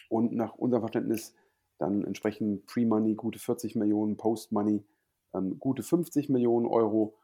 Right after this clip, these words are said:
Und, ähm, ja, zeigt halt, dass auch ein, gute Teams halt auch bei dem Gegenwind erfolgreich sein können. Und daher von unserer Seite ein Glückwunsch. Ab zum nächsten Thema.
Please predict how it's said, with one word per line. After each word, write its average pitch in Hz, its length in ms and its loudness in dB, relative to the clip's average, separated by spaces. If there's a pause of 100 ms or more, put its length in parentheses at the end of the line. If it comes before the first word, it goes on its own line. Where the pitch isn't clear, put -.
(340)
Und, 104 520 0
ähm, 98 400 -4
ja, - 260 -2 (100)
zeigt 117 300 2
halt, 113 80 4
dass 113 160 0
auch - 240 0
ein, 110 280 -2 (160)
gute 151 300 0
Teams 185 680 -2
halt 127 220 0
auch 135 240 4
bei 131 100 2
dem 120 180 2
Gegenwind 127 680 2
erfolgreich 113 600 2
sein 107 320 -2
können. 135 340 -2 (560)
Und 110 140 0
daher 113 180 8
von 117 140 0
unserer 120 160 2
Seite 120 200 4
ein 120 100 0
Glückwunsch. 104 440 -2 (440)
Ab 156 180 6
zum 160 100 0
nächsten 160 300 6
Thema. 190 340 6